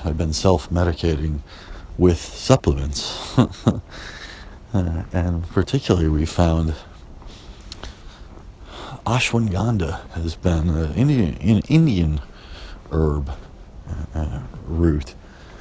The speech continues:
has, uh, been extraordinarily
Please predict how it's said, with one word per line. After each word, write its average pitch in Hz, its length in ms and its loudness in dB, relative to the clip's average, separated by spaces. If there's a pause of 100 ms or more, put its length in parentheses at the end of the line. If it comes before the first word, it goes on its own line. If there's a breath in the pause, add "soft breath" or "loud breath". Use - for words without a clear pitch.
(160 loud breath)
has, 85 300 0
uh, 85 320 0 (1200 loud breath)
been 104 220 0
extraordinarily 107 2000 0